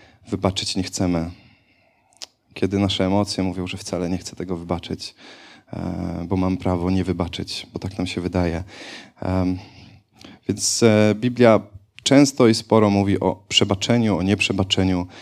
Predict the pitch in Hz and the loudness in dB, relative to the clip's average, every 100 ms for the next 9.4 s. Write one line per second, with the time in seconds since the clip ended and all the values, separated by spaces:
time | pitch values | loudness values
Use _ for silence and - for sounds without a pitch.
0 | - - - - 92 90 90 104 104 95 | -20 -20 -12 -4 -2 0 2 4 4 2
1 | 107 - 110 113 117 110 104 104 110 107 | 2 2 4 6 6 6 4 2 0 2
2 | 110 107 107 95 - 98 95 107 107 98 | 2 2 -2 -2 -2 -2 0 2 2 2
3 | 98 - - - - 123 113 104 98 - | 0 -8 -12 -6 2 4 6 6 4 -4
4 | - - - 104 101 98 101 95 101 98 | -6 -4 0 0 0 0 0 0 0 2
5 | 104 85 - - 90 90 95 92 98 95 | 4 2 -2 -4 -4 0 0 2 0 0
6 | 95 101 92 92 92 90 - - _ _ | -2 -4 -2 -2 0 0 -2 -18 _ _
7 | - - _ - 85 85 85 85 92 92 | -20 -20 _ -12 -6 -4 -4 -4 -2 -2
8 | - - 95 95 92 95 92 92 - 87 | -2 0 0 -2 -4 -2 0 2 0 0
9 | 98 95 85 | 0 0 0